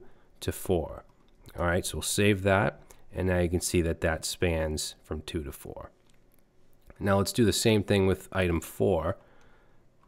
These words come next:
So I'm just gonna grab that, and then we'll say this is gonna be four, and we'll just keep the same color. And then grid row is gonna do the same thing. We want it to go from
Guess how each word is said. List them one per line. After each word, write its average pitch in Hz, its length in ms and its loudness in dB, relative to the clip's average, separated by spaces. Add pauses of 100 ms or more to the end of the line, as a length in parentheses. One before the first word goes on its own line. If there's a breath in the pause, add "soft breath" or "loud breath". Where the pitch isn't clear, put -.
(440)
So 78 520 -4
I'm 76 120 -4
just 76 160 -8
gonna 71 160 -6
grab 78 440 -6
that, 101 440 0 (480 loud breath)
and 87 200 0
then 82 240 -2
we'll 78 80 -4
say 82 440 -4
this 78 200 -6
is - 80 -10
gonna - 180 -8
be 67 140 -10
four, 107 640 4 (520 soft breath)
and 85 220 -6
we'll 85 120 -2
just 95 180 -2
keep 98 160 0
the 87 80 -4
same 87 320 2
color. 87 480 0 (400 soft breath)
And 92 180 2
then 87 220 2
grid 104 280 4
row 95 380 6
is 85 220 -2
gonna 85 320 0
do 76 220 -2
the 80 100 -4
same 85 320 -2
thing. 107 420 4
We 90 100 0
want 85 280 0
it 78 80 -14
to 90 100 -4
go 80 300 -2
from 78 500 -4